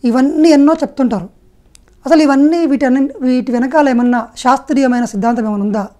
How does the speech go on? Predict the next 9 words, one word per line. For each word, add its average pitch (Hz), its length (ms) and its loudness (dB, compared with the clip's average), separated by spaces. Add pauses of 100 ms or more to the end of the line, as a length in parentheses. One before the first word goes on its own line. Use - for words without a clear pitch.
(720)
ఇవాళ 262 200 2
మనం 247 180 0
తెలుసుకుందాం. 196 440 -6 (440)
రైట్, 247 360 0 (840)
కర్మ 294 220 4
సిద్ధాంతము. 220 840 0 (520)
కర్మ 302 240 4
అంటే 285 260 4
ఏంటి? 226 300 -4